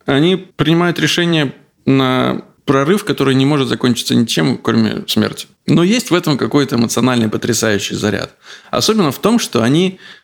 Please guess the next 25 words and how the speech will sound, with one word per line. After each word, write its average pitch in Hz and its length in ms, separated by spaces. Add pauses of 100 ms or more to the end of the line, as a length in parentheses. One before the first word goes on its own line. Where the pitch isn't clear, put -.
между 131 240
собой 147 400
обсуждают, 127 600
как - 200
они 113 180
дальше, 113 580 (320)
после 110 240
того, 110 180
как 104 200
прорвутся, 120 600 (120)
а 135 60
мы 127 120
понимаем, 139 380
что - 200
они 127 100
прорвутся 135 440
два 127 200
человека 139 280
против, - 300
там, 107 180
трёхсот, 123 580 (360)
э, - 220
солдат 113 420
боливийской 110 480
армии, - 300